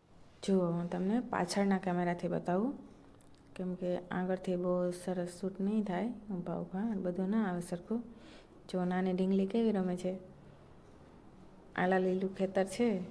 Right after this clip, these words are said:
પાણી પીધેલું એકવાર, બહુ કઠણ નથી, એટલે ઘઉંના ક્યારામાં છૂટી રમવા મૂકી દીધી. મેં કાંઈ વાગતું એ નથી, કાંકરી પણ નથી ખૂંચતી હાથ પગમાં. જો, એક ક્યારામાંથી બીજા ક્યારામાં જતી રહે છે.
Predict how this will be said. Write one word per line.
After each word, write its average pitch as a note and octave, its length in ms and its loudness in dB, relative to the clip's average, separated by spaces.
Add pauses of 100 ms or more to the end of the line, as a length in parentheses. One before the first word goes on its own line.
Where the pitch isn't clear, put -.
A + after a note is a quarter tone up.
(440)
પાણી F3+ 220 -2
પીધેલું F3+ 480 -2
એકવાર, F3 460 0 (680)
બહુ F3+ 140 2
કઠણ F#3 360 0
નથી, G#3 360 4 (920)
એટલે F#3 220 -2
ઘઉંના F3+ 400 4
ક્યારામાં F3+ 480 6 (480)
છૂટી G3 280 4
રમવા F3+ 300 6
મૂકી F#3 300 2
દીધી. F#3+ 320 4 (1160)
મેં G3 140 0
કાંઈ G3 200 4
વાગતું F#3+ 420 4
એ F#3 120 8
નથી, F#3 340 0 (200)
કાંકરી F#3+ 400 0
પણ F#3+ 140 -2
નથી F#3+ 280 0
ખૂંચતી F#3 440 -2
હાથ F3+ 140 2 (120)
પગમાં. F#3 380 2 (800)
જો, F#3 160 2
એક F3+ 280 2
ક્યારામાંથી F#3+ 520 6
બીજા F3+ 280 4
ક્યારામાં F#3+ 460 2
જતી F3+ 320 2
રહે F3 180 4
છે. A3+ 220 -2